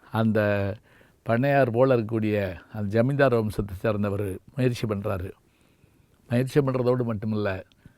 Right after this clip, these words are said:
இந்த சாமியாடியாக இருக்கக்கூடிய அந்த பழைய சாமியாடி கதாநாயகனுடைய அப்பா, சிவனுடைய அப்பா, அவருடைய அந்த வேடத்தை அவருடைய தம்பி மகன் போட்டுக்கிட்டு இருக்காரு.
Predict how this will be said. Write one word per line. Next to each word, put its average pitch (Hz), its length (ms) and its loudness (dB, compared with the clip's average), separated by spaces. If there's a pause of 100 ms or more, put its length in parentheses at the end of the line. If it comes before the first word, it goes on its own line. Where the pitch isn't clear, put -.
(520)
இந்த 113 160 0 (120)
சாமியாடியாக 143 760 4
இருக்கக்கூடிய 113 520 -2 (1000)
அந்த 110 140 0
பழைய 123 360 6 (460)
சாமியாடி 127 640 -2
கதாநாயகனுடைய 113 640 2
அப்பா, 104 340 0 (120)
சிவனுடைய 127 600 -4
அப்பா, 110 280 0 (1080)
அவருடைய 117 520 2
அந்த 107 180 -2
வேடத்தை 127 540 4 (600)
அவருடைய 113 520 2 (440)
தம்பி 151 340 0
மகன் 123 280 0
போட்டுக்கிட்டு 110 380 -2
இருக்காரு. 98 320 -4